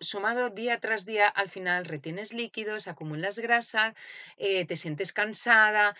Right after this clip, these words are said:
luego, eh, hay problemas para ir al baño, regularidad, etcétera. Tu piel empieza a estar más opaca y pueden aparecer síntomas,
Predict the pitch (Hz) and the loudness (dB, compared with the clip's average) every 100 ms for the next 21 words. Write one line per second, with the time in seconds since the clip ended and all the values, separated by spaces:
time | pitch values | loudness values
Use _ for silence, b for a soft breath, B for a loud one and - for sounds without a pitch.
0 | B B - 208 196 185 175 185 180 - | B B -10 0 2 2 2 2 0 -2
1 | 180 175 - 175 175 170 170 165 156 156 | 0 2 0 -2 -2 -2 -2 -4 -4 -6
2 | 147 151 175 190 202 202 226 226 220 220 | -4 -4 0 0 0 4 6 6 4 -4
3 | 208 185 165 156 151 156 175 214 220 220 | -2 0 2 0 0 0 4 6 6 4
4 | 233 - 160 - 143 131 - - _ 165 | 0 -4 -8 -6 -10 -8 -12 -14 _ -12
5 | 151 156 156 156 147 151 - 143 147 151 | -6 -6 -6 -8 -8 -10 -8 -8 -6 -4
6 | 202 180 220 220 220 214 208 220 B B | -4 0 6 6 6 4 4 2 B B
7 | - 214 202 185 190 156 139 - 156 151 | -12 -2 0 0 -2 -4 -4 -6 -6 -6
8 | - 185 175 185 190 226 - | -8 -6 -4 -2 -2 -4 -8